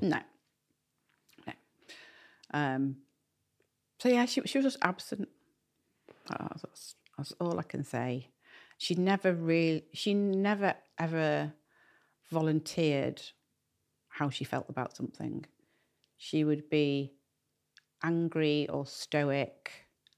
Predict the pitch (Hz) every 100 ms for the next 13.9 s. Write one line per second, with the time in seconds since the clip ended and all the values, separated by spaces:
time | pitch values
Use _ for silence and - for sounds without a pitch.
0 | _ _ _ _ _ - 135 131 131 -
1 | 170 151 151 147 - 147 143 139 135 131
2 | 131 139 _ _ _ _ _ _ _ _
3 | _ _ _ _ _ _ - 139 - -
4 | - - _ - 135 131 131 123 127 -
5 | 135 - 131 131 _ _ _ _ - 147
6 | - 147 151 151 156 147 139 135 127 -
7 | 143 139 135 - 135 - 143 143 139 135
8 | - _ _ _ _ _ _ _ _ _
9 | _ _ _ _ _ - - 202 196 185
10 | 175 160 - - - _ _ _ - 143
11 | 143 139 143 147 139 135 135 139 135 127
12 | 139 151 _ _ _ _ _ - 165 170
13 | 165 143 131 156 147 139 131 135